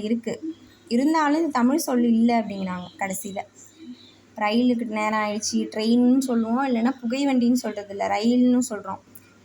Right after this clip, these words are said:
பண்டிகை, திருவிழாவை பண்டிகைன்னு சொல்றோம். அந்த மாதிரி ஜ-, சன்னல்னு சொல்றோம்,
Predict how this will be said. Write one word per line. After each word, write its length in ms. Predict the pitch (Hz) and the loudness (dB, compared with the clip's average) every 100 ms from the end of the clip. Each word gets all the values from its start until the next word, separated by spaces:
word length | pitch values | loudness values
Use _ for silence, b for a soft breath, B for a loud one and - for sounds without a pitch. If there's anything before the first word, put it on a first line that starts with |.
| - | 0
பண்டிகை, 360 | 233 240 240 226 | 2 4 2 0
திருவிழாவை 560 | 226 240 254 240 226 240 | 0 0 2 2 2 0
பண்டிகைன்னு 540 | 240 220 233 226 226 233 | 0 0 2 2 2 2
சொல்றோம். 400 | 202 196 190 - _ _ _ _ _ _ | 0 -6 -10 -10 _ _ _ _ _ _
அந்த 120 | - 233 | 0 2
மாதிரி 200 | 240 226 214 | 4 0 -2
ஜ-, 580 | 214 208 196 196 196 220 | -2 -2 -4 -4 -4 -4
சன்னல்னு 600 | 233 220 247 247 233 226 233 | -2 2 2 2 2 2 0
சொல்றோம், 380 | 208 196 190 | -4 -6 -8